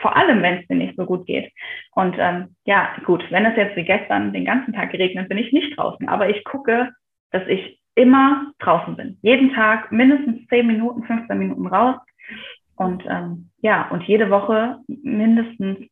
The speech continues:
für mich, wenn ich es nicht mehr schaffe, wie ne, in eine, nein, einmal die Woche mich eine Stunde für mich hinzusetzen,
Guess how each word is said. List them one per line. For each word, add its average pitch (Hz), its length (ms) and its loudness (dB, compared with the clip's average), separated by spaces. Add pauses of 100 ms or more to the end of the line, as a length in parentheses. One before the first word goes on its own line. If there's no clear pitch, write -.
(260)
für 190 120 0
mich, 226 520 -2 (480)
wenn 247 160 6
ich 262 160 6
es 233 140 -2
nicht 226 220 0
mehr 208 260 2
schaffe, 196 340 -6
wie 185 120 -4
ne, 185 240 -4
in 190 340 -4
eine, 202 320 0 (260)
nein, 170 220 -8
einmal 226 480 0 (100)
die 170 160 -6
Woche 233 480 0 (300)
mich 190 140 -4
eine 185 160 -4
Stunde 202 300 0 (100)
für 185 100 -2
mich 185 400 -4
hinzusetzen, 190 960 -6